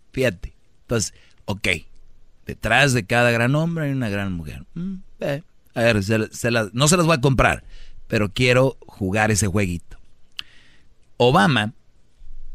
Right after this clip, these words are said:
siempre han dicho, o casi siempre, y la mayoría lo dicen que Obama es Obama por Michelle, ¿no? Que Obama fue gra-,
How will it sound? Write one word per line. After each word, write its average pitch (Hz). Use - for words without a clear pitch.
siempre 147
han 143
dicho, 113
o 85
casi 123
siempre, 113
y 139
la 117
mayoría 107
lo 117
dicen 117
que 110
Obama 120
es 113
Obama 120
por 98
Michelle, 160
¿no? 113
Que 110
Obama 123
fue 123
gra-, 120